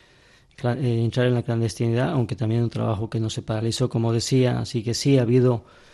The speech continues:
una reacción muy fuerte en contra, porque es un sistema que, bueno, responde justamente a los pueblos, naciones y pueblos indígenas originarios de Bolivia,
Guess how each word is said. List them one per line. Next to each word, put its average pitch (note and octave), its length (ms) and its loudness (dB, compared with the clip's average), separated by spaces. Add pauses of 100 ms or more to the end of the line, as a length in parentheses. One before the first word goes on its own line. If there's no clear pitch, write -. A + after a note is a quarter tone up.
(340)
una C3 200 0
reacción B2 400 0
muy C3 100 4
fuerte B2+ 360 0
en A2+ 100 -2
contra, E3+ 280 2
porque A2+ 580 -4
es D#3+ 260 0
un B2+ 80 0
sistema A#2+ 420 -2
que, A#2+ 340 -8 (240)
bueno, A#2 180 -2
responde A#2 400 -4
justamente A2+ 600 -4
a A#2 100 -4
los G2+ 140 -8
pueblos, A#2 420 -6 (460)
naciones A#2+ 420 0
y A2 60 -2
pueblos A#2 360 -2
indígenas A2 460 -4
originarios A2 640 -4
de A2 60 -2
Bolivia, A#2 520 0